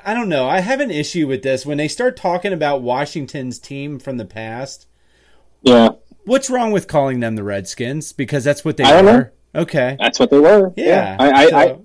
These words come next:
Speaker 2: I, I agree.
Speaker 1: Yeah,
Speaker 2: I agree.
Speaker 1: that bugs me. When I, when I hear that, it's like, you know, the nineteen eighty whatever Washington football team. No! <laughs> They were the Washington
Speaker 2: They were.
Speaker 1: Redskins.
Speaker 2: Yes.
Speaker 1: So, yeah, that, that kind of bugs me.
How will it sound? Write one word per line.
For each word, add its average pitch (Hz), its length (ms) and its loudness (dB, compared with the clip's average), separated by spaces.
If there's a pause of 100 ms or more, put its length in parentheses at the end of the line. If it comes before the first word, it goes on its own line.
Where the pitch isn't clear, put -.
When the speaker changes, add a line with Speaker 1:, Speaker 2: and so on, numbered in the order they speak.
Speaker 2:
I, 139 100 2
I - 40 6
agree. 208 360 4 (140)
Speaker 1:
Yeah, 160 140 -4
Speaker 2:
I 160 60 2
agree. 165 220 2
Speaker 1:
that 180 80 -10
bugs 175 300 2
me. 131 200 -4
When 135 160 -4
I, 147 140 -4
when 170 160 -2
I 208 100 2
hear 190 320 0
that, 147 200 2
it's 117 120 -6
like, 151 260 -2 (300)
you 180 100 0
know, 160 180 2
the 139 120 -2
nineteen 190 500 -2
eighty 160 1200 0
whatever 143 800 0
Washington 139 760 -2
football 151 380 0
team. 143 260 -8
No! 294 720 4
<laughs> - 480 -8
They 196 140 0
were 214 160 4
the 214 100 0
Washington 202 540 2
Speaker 2:
They 165 60 4
were. 117 80 2
Speaker 1:
Redskins. 147 920 0 (560)
Speaker 2:
Yes. 120 220 -2
Speaker 1:
So, 123 640 -2
yeah, 131 240 0
that, 135 280 0
that 131 180 -8
kind 120 160 -8
of 98 80 -12
bugs 107 240 -8
me. 90 200 -12